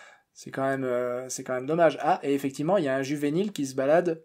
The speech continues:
sur deux pattes, mais les juvéniles de singes, effectivement, ça se balade souvent, plus souvent sur deux pattes que les adultes.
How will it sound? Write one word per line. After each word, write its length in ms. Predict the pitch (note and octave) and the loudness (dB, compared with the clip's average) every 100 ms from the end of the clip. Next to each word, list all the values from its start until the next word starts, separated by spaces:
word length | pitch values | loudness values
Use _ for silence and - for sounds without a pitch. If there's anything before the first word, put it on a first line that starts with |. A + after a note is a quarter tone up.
| _ | _
sur 220 | - C3+ | -10 -2
deux 160 | C#3+ | 0
pattes, 220 | C#3 C#3+ C3+ | 2 0 0
mais 100 | A#2+ | -8
les 100 | A#2+ | -8
juvéniles 460 | B2 C3 C3+ C3+ | -6 -6 -6 -6
de 80 | B2+ | -6
singes, 340 | A#2 D3 F3 D3 | -4 -2 -2 -4
effectivement, 680 | B2 A#2 - A#2+ D3 C#3 B2 | -8 -14 -14 -8 -8 -8 -14
ça 160 | - A#2 | -16 -14
se 40 | |
balade 240 | A#2+ B2 | -8 -8
souvent, 460 | B2 C3+ C3+ D3+ D#3+ - | -8 -10 -8 -8 -10 -12
plus 140 | E3+ | -10
souvent 300 | - D#3 D#3+ | -6 -2 -2
sur 200 | D#3+ C3+ | -2 -4
deux 120 | C3 | -4
pattes 220 | B2+ D#3+ | 0 0
que 100 | D#3+ | 0
les 200 | C3 B2 | -4 -2
adultes. 400 | C3 C3+ C#3 - | -2 -4 -6 -8